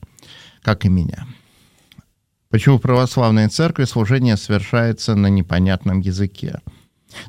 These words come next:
Ну, это дискутируемый вопрос вообще внутри самой православной церкви. Но что я вам скажу, это то, что если вы услышите богослужение на чистом русском, вы тоже мало что поймете.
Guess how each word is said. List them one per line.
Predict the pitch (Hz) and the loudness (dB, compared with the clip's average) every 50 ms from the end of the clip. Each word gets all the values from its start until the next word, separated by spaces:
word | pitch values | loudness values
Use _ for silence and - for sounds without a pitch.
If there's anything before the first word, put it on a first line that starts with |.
| - | -2
Ну, | - 254 | 0 0
это | 254 254 254 | 0 0 -2
дискутируемый | 226 220 233 214 - - 240 214 - 247 220 208 190 175 170 160 | -4 -4 -4 -4 -2 -2 -2 2 2 4 4 4 4 4 2 2
вопрос | 156 165 165 175 190 170 156 - | 0 0 0 0 0 -2 0 -2
вообще | 160 151 - - 160 | -4 -6 -2 0 0
внутри | 127 123 131 143 139 - 139 117 | 2 2 2 2 2 0 -2 -2
самой | 101 - 120 113 110 101 92 | 0 0 2 2 4 2 2
православной | - 110 107 107 107 107 - - 104 95 95 107 110 113 | 0 0 0 0 -2 -2 -2 -2 0 2 2 2 2 0
церкви. | - - 202 214 208 - - 160 139 - - _ _ _ _ _ _ _ | 0 -2 -2 -2 -2 0 0 -2 -2 -2 -6 _ _ _ _ _ _ _
Но | - 135 139 - - - | 2 4 4 2 0 -6
что | - - - 170 | -12 -4 0 2
я | 160 160 | 2 2
вам | 156 156 156 | 2 2 0
скажу, | - - - 175 165 160 208 202 | -2 -2 -2 -4 -2 0 2 2
это | 175 165 - 135 | 2 0 -2 -4
то, | - - 160 151 | -2 0 0 0
что | - - 143 | 0 -2 -2
если | 127 127 139 139 - - 139 135 | 0 0 0 0 0 0 0 0
вы | 127 127 131 | 2 4 2
услышите | 123 120 117 - - 123 113 104 - - - - 113 107 | 2 2 0 -2 0 0 0 0 -2 -6 -4 -2 -2 -2
богослужение | - - - - 117 104 104 - - 110 104 101 117 110 98 98 92 90 | -2 -2 -4 -4 -2 -2 -2 -4 -4 -6 -2 0 2 2 4 2 2 2
на | 90 87 90 90 | 2 2 2 0
чистом | 87 - - 95 - - 107 113 123 | 0 -2 -4 -4 -2 0 0 0 2
русском, | - 101 - - - 165 135 - - - - - - - | 2 0 -2 0 0 -2 -2 -2 -4 -12 -20 -20 -8 -6
вы | - 123 | -2 2
тоже | 175 170 139 | 4 4 6
мало | 147 131 117 110 113 | 6 4 4 2 0
что | - - 127 | -4 -10 -10
поймете. | - 107 104 98 - - - - - - | -6 -6 -4 -4 -4 -6 -8 -10 -12 -16